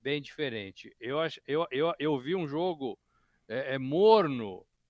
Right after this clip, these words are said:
morno de Holanda e Bélgica. E pra mim são dois, duas seleções que a gente vai ter que esperar muito mais do que ela,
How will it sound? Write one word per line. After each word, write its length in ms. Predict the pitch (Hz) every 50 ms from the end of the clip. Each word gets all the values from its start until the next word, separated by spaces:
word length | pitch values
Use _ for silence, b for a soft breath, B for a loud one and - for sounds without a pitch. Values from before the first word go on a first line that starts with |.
| _ _ _ _
morno 640 | 113 127 165 202 214 214 180 135 120 110 104 101 101
de 440 | 101 98 95 113 131 139 147 151 139
Holanda 640 | 143 147 139 135 147 170 196 214 208 196 208 202
e 100 | 190 202
Bélgica. 840 | 175 135 135 147 160 160 143 127 110 - - 95 - - - 92 87 - _ _ _ _ _ _ _ _
E 60 | 107
pra 180 | - - 135 131
mim 120 | 147 170 160
são 180 | 180 185 165
dois, 420 | 151 170 190 202 202 - - - -
duas 240 | - 143 190 208 -
seleções 840 | - 202 190 185 165 - - - - 143 156 185 214 240 233 - - _ _
que 120 | _ - 233
a 100 | 226 202
gente 260 | 185 208 220 _ -
vai 160 | 196 214 208
ter 160 | 196 - 202
que 100 | 196 _
esperar 400 | - - _ 220 208 202 208 214
muito 480 | 208 190 175 180 208 240 262 _ - 294
mais 340 | 262 196 165 165 170 175 170
do 80 | 175
que 60 | 165 185
ela, 180 | 175 180 175